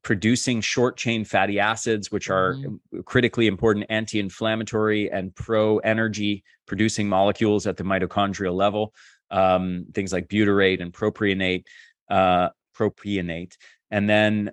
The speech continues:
Speaker 1: um, there's also other ways that the gut impacts on this. For example, um, urolithin.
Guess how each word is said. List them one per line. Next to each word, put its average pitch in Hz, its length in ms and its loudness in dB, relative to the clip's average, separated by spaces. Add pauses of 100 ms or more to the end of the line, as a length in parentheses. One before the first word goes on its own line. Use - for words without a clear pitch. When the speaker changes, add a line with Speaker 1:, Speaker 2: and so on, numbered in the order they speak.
Speaker 1:
um, 98 720 0 (320)
there's 117 240 0
also 120 760 0
other 123 260 2
ways 113 340 0
that 95 120 -8
the 95 60 -4
gut 98 260 2
impacts 92 460 -4
on 92 120 -2
this. 87 160 -6
For 98 200 -2
example, 95 760 0 (400)
um, 90 560 2
urolithin. 107 1000 0